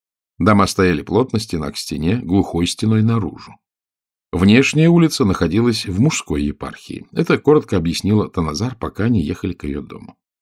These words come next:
Во дворе их встретила невысокая женщина в таком же платье, как у Таназар, и принялась ругаться по-кабильски. Девушка довольно спокойно отвечала, указывая на Александра.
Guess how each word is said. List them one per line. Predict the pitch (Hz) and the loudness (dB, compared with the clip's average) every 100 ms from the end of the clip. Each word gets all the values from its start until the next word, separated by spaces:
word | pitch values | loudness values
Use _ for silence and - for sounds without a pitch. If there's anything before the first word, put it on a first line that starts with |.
| _ _ _ _ _ _ _ _ | _ _ _ _ _ _ _ _
Во | 107 | 2
дворе | 107 113 123 | 4 6 4
их | 104 | 2
встретила | - 107 104 98 | 2 2 4 2
невысокая | 92 92 87 101 - 71 | 2 2 0 -2 -2 -4
женщина | 82 127 127 123 107 | -2 -2 0 0 0
в | |
таком | - 107 113 87 | 0 0 0 2
же | 80 | 0
платье, | - 104 - 78 | 0 -2 -2 -6
как | 78 - | -6 -6
у | 80 | -8
Таназар, | 87 73 76 80 123 - _ _ _ _ | -6 -6 -4 -2 -2 -4 _ _ _ _
и | 156 175 | 2 4
принялась | 135 117 98 80 117 123 | 4 6 6 4 0 -2
ругаться | 113 127 120 104 - - 113 | -2 0 0 0 -4 -8 -12
по-кабильски. | - - 104 113 92 65 - - 71 - _ _ _ _ - | -12 -4 -2 0 -2 -4 -10 -12 -18 -20 _ _ _ _ 0
Девушка | 131 170 131 | 2 2 2
довольно | 101 110 156 | 2 2 2
спокойно | - - - 101 139 | -2 -6 -2 0 0
отвечала, | 120 78 - 87 127 | -2 -4 -6 -2 0
указывая | 107 - 82 90 98 101 | -2 -2 -4 -4 -2 0
на | 92 90 | 0 -2
Александра. | 82 - - 69 76 - | -4 -8 -14 -16 -18 -20